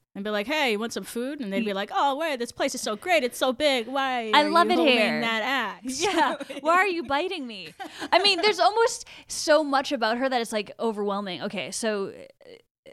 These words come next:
Speaker 2: here's one thing I guess she did. She'd, like, starve her people and
Speaker 1: Mm-hmm.
Speaker 2: then, uh, make them, like, uh, cut off a piece of their butt
Speaker 1: Uh,
Speaker 2: and then fry it in butter.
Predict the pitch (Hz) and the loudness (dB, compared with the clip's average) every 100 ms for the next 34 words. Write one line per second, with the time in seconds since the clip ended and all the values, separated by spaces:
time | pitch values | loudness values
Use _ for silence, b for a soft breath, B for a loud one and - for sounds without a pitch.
0 | _ - 254 254 220 233 202 190 175 196 | _ 0 2 2 2 0 -2 -6 -6 -6
1 | 185 - 196 175 165 226 202 190 - - | -6 -6 -6 -8 -6 -6 -4 -4 -4 0
2 | 190 196 196 214 208 214 226 233 - 185 | 2 2 0 -4 -6 -10 -10 -10 -4 -2
3 | 185 214 202 196 185 185 202 185 185 202 | -2 -2 -2 -4 -6 -10 -10 -8 -8 -10
4 | 196 - 208 190 175 196 190 _ _ b | -10 -12 -8 -8 -8 -12 -12 _ _ b
5 | b _ _ - 208 - - 226 208 208 | b _ _ -8 -8 -8 -8 -4 -4 -6
6 | - - 202 226 190 190 165 _ 180 196 | -16 -18 -18 -16 -14 -14 -16 _ -8 -6
7 | 339 - _ _ 247 285 294 B B B | -6 -10 _ _ -2 -2 -4 B B B
8 | - 254 240 220 - 220 202 214 220 214 | -4 -2 0 -2 -4 0 4 4 2 -2
9 | 185 185 180 247 | -4 -6 -4 -2